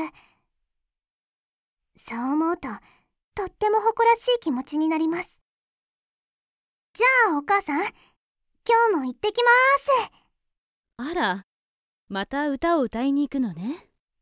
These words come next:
Speaker 1: うん。
Speaker 2: はいはい。でも、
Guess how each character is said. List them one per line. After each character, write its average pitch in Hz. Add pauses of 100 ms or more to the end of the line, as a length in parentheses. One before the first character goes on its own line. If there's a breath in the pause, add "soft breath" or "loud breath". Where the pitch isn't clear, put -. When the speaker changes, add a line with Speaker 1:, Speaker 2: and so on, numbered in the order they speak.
(160)
Speaker 1:
う -
ん。 -
Speaker 2:
は 190
い 160
は 233
い。 440 (1800 loud breath)
で 220
も、 180